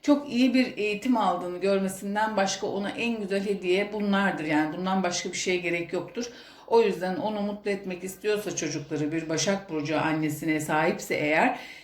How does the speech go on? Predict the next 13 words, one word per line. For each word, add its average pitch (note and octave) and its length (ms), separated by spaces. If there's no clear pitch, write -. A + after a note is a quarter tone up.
e, F3+ 200
mutlaka, G3+ 920
e, F3 840
yaratıcılıklarını G3+ 960
gösterecek, F#3+ 840
eğitimlerini F#3+ 760
gösterecek, E3+ 800
iyi G#3+ 220
bir G#3+ 40
yerlerde D#3 520
olacak D#3+ 460
bir E3+ 60
şekilde, D3 560